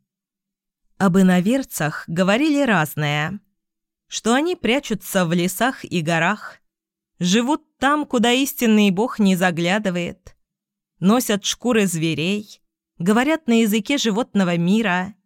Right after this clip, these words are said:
едят детей, устраивают оргии. Хара не знала, стоит ли в это верить, ведь своими глазами их никогда не видела.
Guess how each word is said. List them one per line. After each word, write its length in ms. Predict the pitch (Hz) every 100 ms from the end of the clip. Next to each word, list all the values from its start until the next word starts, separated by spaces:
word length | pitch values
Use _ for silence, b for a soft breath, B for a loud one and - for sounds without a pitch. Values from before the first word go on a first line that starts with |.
| _ _ _
едят 440 | 165 190 196 294 214
детей, 760 | 196 202 - 185 185 175 -
устраивают 840 | - 208 - 262 277 233 208 190 -
оргии. 640 | 196 180 156 165 165 165 196 _ _ _ _ _ _ _ _ _ _ _ _
Хара 520 | - - 196 202 196
не 200 | 196 196
знала, 420 | 214 214 190 160 151
стоит 520 | - - 233 262 -
ли 180 | 180 170
в 80 |
это 200 | 185 196
верить, 640 | 208 185 151 151 - - - _ _ _ _
ведь 260 | 165 214 -
своими 560 | - 196 240 254 196
глазами 680 | 165 165 175 190 294 294 170
их 200 | 151 -
никогда 560 | 202 202 202 208 196 269
не 200 | 294 277
видела. 600 | 202 156 151 147 151 196